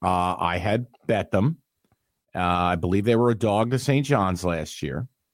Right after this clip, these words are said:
And they were up late. And yes, some missed free throws. My point is, you're up three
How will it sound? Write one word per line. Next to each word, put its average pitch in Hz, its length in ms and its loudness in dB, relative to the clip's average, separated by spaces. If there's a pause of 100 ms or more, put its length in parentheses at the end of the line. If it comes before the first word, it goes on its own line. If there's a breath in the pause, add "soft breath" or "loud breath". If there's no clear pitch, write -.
(520 soft breath)
And 101 720 0
they 98 360 0
were 127 360 0
up 117 360 2
late. 101 460 2
And 127 280 2 (180)
yes, 110 320 0
some 127 160 2
missed 104 180 0
free 90 200 0
throws. 90 300 -4
My 107 120 0
point 135 320 2
is, 120 160 2
you're - 160 -2
up 120 180 -2
three 110 400 2